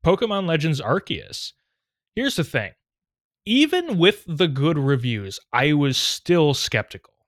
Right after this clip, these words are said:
Even with Mike's review, which was,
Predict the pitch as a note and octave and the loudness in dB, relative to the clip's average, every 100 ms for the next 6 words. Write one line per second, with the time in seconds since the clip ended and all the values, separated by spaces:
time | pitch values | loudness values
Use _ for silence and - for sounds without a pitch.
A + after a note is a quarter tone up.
0 | _ _ _ _ _ _ _ - D3+ D3+ | _ _ _ _ _ _ _ -4 0 2
1 | F#3 D3+ A#2+ A#2+ C3 F3 - D#3+ C#3 D3 | 4 2 2 2 2 0 -2 -2 2 2
2 | D3+ C3 - A2+ G#2 | 2 0 0 -4 -4